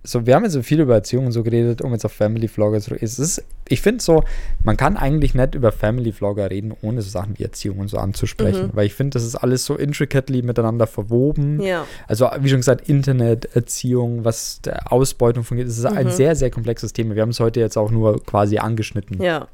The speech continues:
Speaker 1: Aber ich, ich gebe jetzt mal so ein paar Beispiele und warum das alles komplett insane ist.
Speaker 2: Mhm.
Speaker 1: Also, wir fangen an, es gibt so eine, die Ace Family oder so.
Speaker 2: Mhm.
Speaker 1: Die finde ich auf Low-Key lustig, weil da ist, die sind so eine lol-Cow, weil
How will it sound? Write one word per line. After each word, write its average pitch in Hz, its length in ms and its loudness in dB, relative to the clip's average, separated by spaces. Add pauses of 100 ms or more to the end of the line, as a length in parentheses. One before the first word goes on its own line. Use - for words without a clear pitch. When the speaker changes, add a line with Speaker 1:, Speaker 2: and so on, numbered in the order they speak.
(180)
Speaker 1:
Aber 120 280 4
ich, 127 260 -2
ich 127 100 4
gebe 208 200 6
jetzt - 80 -4
mal 113 120 0
so 107 80 -2
ein 104 80 -2
paar 104 160 -2
Beispiele 110 440 -2
und 104 120 -2
warum 107 180 0
das 104 140 -2
alles 104 220 -4
komplett 107 320 -2
insane 92 400 -2
ist. - 240 -10
Speaker 2:
Mhm. 208 280 -2 (240)
Speaker 1:
Also, 120 420 4
wir 123 180 2
fangen 135 220 0
an, 143 200 -2
es 131 140 -4
gibt 139 160 -4
so 131 220 0
eine, 135 260 -4
die 120 220 -6
Ace 135 260 2
Family 175 400 2
oder 175 180 2
so. 170 220 -2
Speaker 2:
Mhm. 226 320 -2 (320)
Speaker 1:
Die 151 120 4
finde 151 220 0
ich 160 140 -2
auf 117 180 0
Low-Key 123 340 4
lustig, 135 500 -2
weil 117 100 2
da 113 240 2
ist, - 320 -2 (260)
die 123 60 2
sind 135 140 -2
so 127 60 -2
eine 120 120 2
lol-Cow, 120 580 2
weil 110 240 2